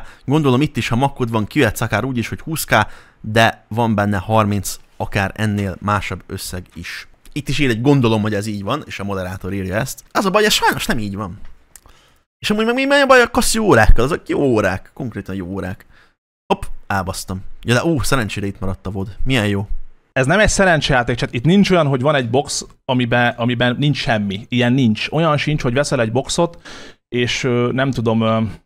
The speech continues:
Speaker 1: Nem tudod, hogy mi az, amit kapsz. Akkor ez nem szerencsejáték.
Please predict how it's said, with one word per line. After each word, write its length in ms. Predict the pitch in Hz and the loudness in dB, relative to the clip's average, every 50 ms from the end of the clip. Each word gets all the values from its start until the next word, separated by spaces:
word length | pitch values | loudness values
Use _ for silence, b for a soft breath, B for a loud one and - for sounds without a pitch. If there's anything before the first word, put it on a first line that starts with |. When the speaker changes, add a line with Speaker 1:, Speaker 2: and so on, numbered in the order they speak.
| _ _ _ _ _ 120 | _ _ _ _ _ 0
Speaker 1:
Nem 180 | 135 143 151 147 | 0 2 2 2
tudod, 200 | 131 127 117 104 | 2 0 0 2
hogy 100 | 117 117 | 2 2
mi 100 | 113 107 | 2 0
az, 280 | 95 95 - - - _ _ _ _ _ | -2 -6 -10 -14 -18 _ _ _ _ _
amit 200 | - 107 107 - | -8 -8 -8 -6
kapsz. 320 | - 107 95 - - - - - _ _ _ | -6 -8 -6 -6 -6 -8 -10 -14 _ _ _
Akkor 160 | - - 110 | -12 -8 -8
ez 60 | 107 107 | -4 -2
nem 120 | 120 113 | -2 -2
szerencsejáték. 720 | - - 107 101 95 - - 104 107 101 - 95 98 - | -2 -2 -4 -4 -6 -8 -6 -6 -6 -8 -8 -12 -16 -16